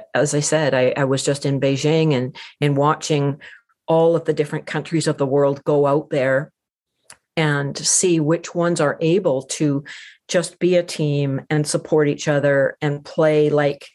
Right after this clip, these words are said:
they're in the regular curling rink, as opposed to look like,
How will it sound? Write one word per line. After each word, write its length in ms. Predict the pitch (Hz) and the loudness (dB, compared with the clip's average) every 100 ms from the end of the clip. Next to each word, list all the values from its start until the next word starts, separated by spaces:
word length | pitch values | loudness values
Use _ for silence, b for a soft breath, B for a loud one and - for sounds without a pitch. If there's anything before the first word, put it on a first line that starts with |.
| _ | _
they're 180 | 156 147 | 0 0
in 80 | 143 | 0
the 140 | - _ - | -4 _ -4
regular 340 | 151 139 139 | -2 0 -2
curling 400 | - 214 180 160 | 0 2 2 2
rink, 380 | 135 147 - - B B B _ - | 2 0 -4 -12 B B B _ -2
as 220 | 151 147 | 0 0
opposed 480 | 147 - 147 143 - | -2 2 2 0 -2
to 100 | 147 | -2
look 320 | 135 143 - | -2 -2 0
like, 260 | 135 131 | -2 -2